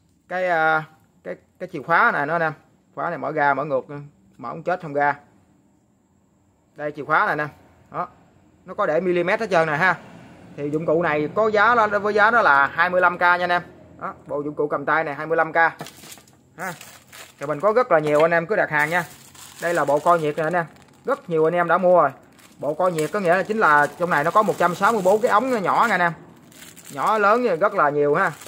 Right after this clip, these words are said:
Một trăm sáu mươi bốn ống để mà co nhiệt á, khi mà chúng ta nối hai nhà dây điện với nhau á ha. Thì, ờ, mỗi, mỗi một cái là túi như vậy nó chỉ có giá đó là mười tám K nha anh em. Thì mình thiết nghĩ rằng mỗi gia đình chúng ta nếu như mà mua hai cái túi thôi là chúng ta xài đó là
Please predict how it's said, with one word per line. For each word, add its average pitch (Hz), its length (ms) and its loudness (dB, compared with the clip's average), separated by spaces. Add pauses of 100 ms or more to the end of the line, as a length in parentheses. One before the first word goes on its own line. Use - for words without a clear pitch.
(280)
Một - 80 -20
trăm 170 160 -4
sáu 196 160 -2
mươi 208 120 -2
bốn 208 180 2
ống 233 280 0
để 143 160 -2
mà 180 120 -2
co 170 320 6
nhiệt 143 240 -2
á, 196 140 -2
khi 185 160 -4
mà 147 100 -4
chúng 180 120 -8
ta 175 140 0
nối 190 180 0
hai 180 120 -4
nhà 151 80 -4
dây 151 140 -6
điện 139 180 -4
với 190 80 -6
nhau 175 240 -2
á 190 80 -2 (380)
ha. 185 220 -2 (720)
Thì, 139 140 -10
ờ, 139 480 2
mỗi, 175 400 0
mỗi 185 380 -6
một 160 180 -4
cái 196 240 2
là 139 380 2
túi 240 260 0
như 208 100 0
vậy 135 240 0
nó 165 100 -6
chỉ 165 180 -4
có 202 100 -4
giá 202 220 0
đó 226 100 0
là 135 340 2
mười 131 140 -6
tám 190 240 2
K 208 40 -4
nha 165 200 2
anh 165 100 -2
em. 165 120 -2 (760)
Thì 139 100 -10
mình 139 120 -8
thiết 196 180 -8
nghĩ 165 120 -2
rằng 147 220 0
mỗi 156 160 2
gia 190 100 0
đình 135 180 0
chúng 185 120 -6
ta 165 200 2
nếu 190 160 -2
như 185 140 -4
mà 156 120 -2
mua 156 180 2
hai 160 300 -2
cái 190 120 -10
túi 208 180 -4
thôi 156 220 0
là 135 120 2
chúng 160 140 -8
ta 151 140 -2
xài 117 300 -2
đó 147 100 -2
là 127 300 -2